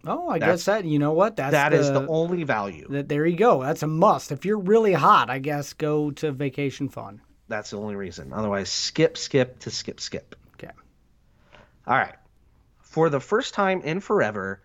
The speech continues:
Speaker 2: a Frozen sing-along celebration. First of all, long name.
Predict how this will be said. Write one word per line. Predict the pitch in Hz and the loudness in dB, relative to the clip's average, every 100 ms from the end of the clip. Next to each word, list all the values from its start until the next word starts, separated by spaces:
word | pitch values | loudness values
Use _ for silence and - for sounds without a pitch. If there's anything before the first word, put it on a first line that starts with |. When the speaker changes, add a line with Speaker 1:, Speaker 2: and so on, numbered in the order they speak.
| _ - | _ -10
Speaker 2:
a | 110 | -10
Frozen | - - 302 214 110 87 - | -6 0 2 0 -8 -14 -14
sing-along | - 180 208 180 170 170 175 | -6 -4 -2 -2 -2 -2 -6
celebration. | - 120 190 120 135 - - - - _ _ _ _ - | -4 2 2 2 -4 -4 -10 -16 -20 _ _ _ _ -2
First | 202 - | -2 0
of | 143 | -2
all, | 101 - 117 | -2 -6 -8
long | 120 123 123 120 104 | -4 0 0 0 -4
name. | 92 69 60 | -10 -14 -18